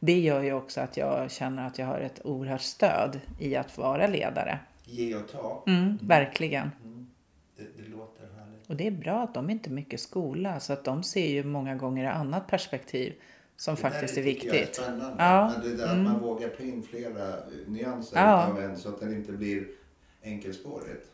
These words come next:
Speaker 1: Definitivt blir det ju inte det.
Speaker 2: Nej.
Speaker 1: Ibland kan det komma frågor från dem då man känner så här: "Ja, ja, varför kan jag inte tänka så?"
Speaker 2: Ja, men
Speaker 1: Det har jag
Speaker 2: precis.
Speaker 1: aldrig gjort
Speaker 2: Ja,
Speaker 1: förut.
Speaker 2: nej, men precis.
Speaker 1: Ja,
Speaker 2: Ja.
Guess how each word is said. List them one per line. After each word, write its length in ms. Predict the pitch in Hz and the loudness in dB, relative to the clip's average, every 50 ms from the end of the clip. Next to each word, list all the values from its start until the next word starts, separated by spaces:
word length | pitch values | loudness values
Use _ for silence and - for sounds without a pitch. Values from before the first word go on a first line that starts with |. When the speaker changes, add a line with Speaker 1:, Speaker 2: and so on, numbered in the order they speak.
| _ _ | _ _
Speaker 1:
Definitivt 720 | - 151 160 196 196 196 - 202 202 202 - 226 208 214 - | -4 2 4 4 4 4 4 0 2 2 2 0 0 0 0
blir 200 | 196 214 220 208 | 0 2 2 2
det 60 | 190 | 2
ju 80 | 151 | 0
inte 200 | 120 117 - 120 | 0 -2 -2 -2
det. 120 | 113 120 117 | 0 0 0
Speaker 2:
Nej. 300 | 127 - - - - - - _ - | -2 -4 -6 -10 -16 -18 -18 _ -4
Speaker 1:
Ibland 340 | - 160 170 180 185 185 | -2 2 4 4 4 4
kan 100 | 196 196 | 4 4
det 80 | 196 196 | 2 2
komma 260 | 190 190 185 175 160 | 2 2 2 2 2
frågor 400 | 151 - 170 156 147 139 139 143 | 0 2 4 4 4 4 4 2
från 240 | 139 - 143 139 139 | 0 0 0 0 2
dem 260 | 135 135 135 139 139 | 2 2 2 0 0
då 80 | 135 135 | -2 -2
man 140 | 139 135 131 | -2 -4 -4
känner 300 | - - 139 131 131 127 | -4 -4 -4 -4 -4 -4
så 140 | - - | -2 -2
här: 200 | 131 131 131 131 | 0 0 0 -2
"Ja, 480 | - - 160 214 226 190 135 135 175 185 190 - | -2 -4 -4 -4 -4 -4 -4 -4 -6 -8 -10 -12
ja, 220 | - 208 202 - - | -12 -10 -8 -8 -6
varför 260 | 147 160 170 - 170 | -6 -6 -6 -6 -8
kan 140 | 165 - 156 | -8 -6 -6
jag 40 | 151 | -6
inte 100 | 151 - | -6 -8
tänka 300 | - - 147 147 - 131 | -8 -8 -8 -8 -8 -8
så?" 360 | - - - 160 208 208 - - - - | -8 -6 -6 -6 -6 -6 -10 -12 -16 -20
Speaker 2:
Ja, 60 | - - | -16 -12
men 160 | - 220 - - | -12 -12 -8 0
Speaker 1:
Det 80 | - 160 | 6 10
har 80 | 165 202 | 12 12
jag 80 | 247 | 12
Speaker 2:
precis. 100 | 285 277 | 12 12
Speaker 1:
aldrig 200 | 226 165 156 170 | 10 10 8 6
gjort 100 | 175 160 | 4 4
Speaker 2:
Ja, 60 | - - | 6 10
Speaker 1:
förut. 340 | - 160 156 147 156 160 156 | 10 12 12 12 10 8 6
Speaker 2:
nej, 100 | 151 165 | 4 0
men 80 | 165 - | -4 -4
precis. 260 | - 123 110 107 - - | -4 -4 -4 -4 0 4
Speaker 1:
Ja, 60 | 185 | 8
Speaker 2:
Ja. 300 | 196 202 214 226 240 233 | 12 12 12 12 12 8